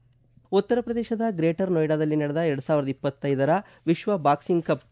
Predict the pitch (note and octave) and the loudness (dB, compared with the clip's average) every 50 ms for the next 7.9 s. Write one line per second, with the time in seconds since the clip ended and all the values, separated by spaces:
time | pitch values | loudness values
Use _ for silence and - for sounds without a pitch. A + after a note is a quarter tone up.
0 | - - E3 E3+ F3 F3 F3 F#3 - D3 C#3 D#3 G3+ - - D3 D#3 F3+ E3+ - | -6 -2 -2 0 0 0 -2 -2 -2 -2 -2 0 -2 -2 -2 -2 -2 0 -2 -4
1 | G#3 G#3+ G3+ D#3 D#3+ D3+ D3 D3 C#3+ C#3 C#3 B2+ C3 C3+ C#3 C#3 D#3 F#3 E3 C#3 | -4 -4 -2 -2 0 0 2 0 0 0 0 0 0 2 2 2 2 0 0 0
2 | B2+ B2 B2+ C3 - - C#3+ - - - - _ - E3 F3 F#3+ F#3 A3 G#3+ - | 0 0 0 -2 0 0 -2 -2 -2 -6 -12 _ 2 2 2 2 0 -2 -4 -4
3 | - A3 G#3+ - - D3+ D3 D3 D#3 D#3+ D#3+ - C#3 B2 C3 - C#3 C3+ C#3 C3+ | -4 -6 -4 -2 -2 -2 0 0 0 0 0 0 0 0 -2 -4 -2 0 0 2
4 | C#3 C#3+ C3 A#2+ C#3 C#3 C#3 E3 G3 G3+ - - D3 D3 C#3 - C3+ C3+ C#3 D3 | 2 0 0 0 0 0 0 0 -2 -2 -2 -2 -2 -2 0 0 0 0 0 0
5 | D3 C#3 C#3+ C#3+ D3 E3+ G3+ G3+ - - C#3+ C#3 C3 B2+ - - - - - - | 0 0 0 0 0 0 -2 -4 -2 0 0 0 0 0 -4 -8 -18 -8 -2 0
6 | F#3 F#3 - - G#3 G3+ F#3+ D3 C3+ A#2 C3 C3 C#3 C#3 D3 C#3+ C3 - - - | 0 0 0 -2 -2 0 0 0 0 0 0 0 2 2 2 0 0 -2 -2 -2
7 | D#3+ E3 E3 - D3 C3+ C3+ C3 C#3 C#3 C3+ - D#3 C3+ D3+ D3+ - - | -2 -2 -2 -2 -2 -2 0 2 2 0 0 0 0 0 0 0 0 -2